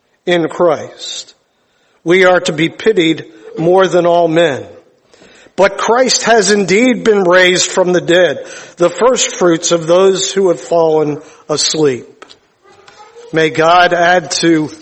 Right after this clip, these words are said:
this reading of his holy word, his inspiration. Easter, a power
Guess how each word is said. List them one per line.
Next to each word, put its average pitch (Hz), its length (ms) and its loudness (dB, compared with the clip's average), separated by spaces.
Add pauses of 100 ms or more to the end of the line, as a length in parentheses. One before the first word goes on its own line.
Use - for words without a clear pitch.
(420)
this 175 240 -2
reading 180 440 2
of 151 100 -2
his 156 180 -2
holy 180 380 -2
word, 143 360 -2 (720)
his 175 420 -2 (220)
inspiration. 160 880 0 (4000)
Easter, 180 520 0
a - 240 -4
power 233 600 2